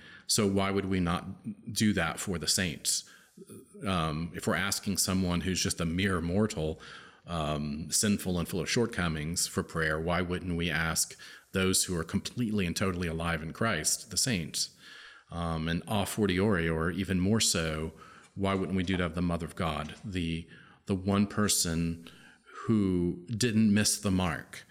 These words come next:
didn't have, um, for lack of a better way of putting it, actual sin, but someone who said, "Be it unto me according to thy word," and who was prepared for and held, uh,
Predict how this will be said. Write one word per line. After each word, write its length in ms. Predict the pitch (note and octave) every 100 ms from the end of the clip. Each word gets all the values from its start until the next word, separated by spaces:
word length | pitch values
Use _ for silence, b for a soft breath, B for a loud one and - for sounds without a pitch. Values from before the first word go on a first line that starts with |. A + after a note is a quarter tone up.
| B B B -
didn't 300 | G#2+ G#2+ G2
have, 680 | - F2+ E2+ E2+ D#2+ - - b b b b b -
um, 400 | F#2 D#2 D#2 F#2 F#2 B B B _ _ _ _ _ _ _
for 140 | -
lack 220 | F#2+ F2+ G#2
of 140 | E2+ -
a 60 | G2
better 200 | G2 F#2
way 80 | E2+
of 100 | -
putting 180 | F#2
it, 120 | F2 - -
actual 460 | F#2+ - - G2+
sin, 540 | F#2 - D#2+ D2 D#2 E2 B B B -
but 120 | F#2+
someone 420 | G#2 F#2+ F#2 E2+
who 120 | F2+
said, 440 | E2+ F#2+ E2+ E2 F2+
"Be 160 | G2+
it 60 | G2
unto 220 | G2 F#2+
me 140 | F2+
according 420 | E2+ - F#2 F2+ F2+
to 100 | E2+
thy 160 | F2+
word," 440 | E2 F2 E2 D#2 D#2+ B B B B
and 200 | E2 F2
who 120 | F#2
was 160 | F2+ F2+
prepared 580 | - A2 - A2 G#2 G#2
for 580 | - F2+ E2 D#2+ E2 - B B B -
and 380 | F#2 F2 E2+ D#2+
held, 680 | - - A#2+ F#2+ F#2 - - B B B B B - _ - G2+
uh, 260 | F#2+ E2+